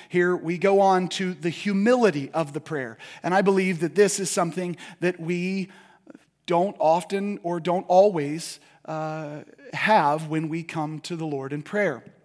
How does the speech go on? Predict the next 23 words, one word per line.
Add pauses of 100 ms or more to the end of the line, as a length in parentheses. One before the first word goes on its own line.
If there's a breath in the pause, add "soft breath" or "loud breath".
(580)
The
humility
of
prayer.
Psalm
one
forty,
one
sixteen,
one
nineteen, (120)
one
forty-nine.
Here's
what
it
says. (360 loud breath)
"Hear
my
voice
according
to (240 loud breath)
your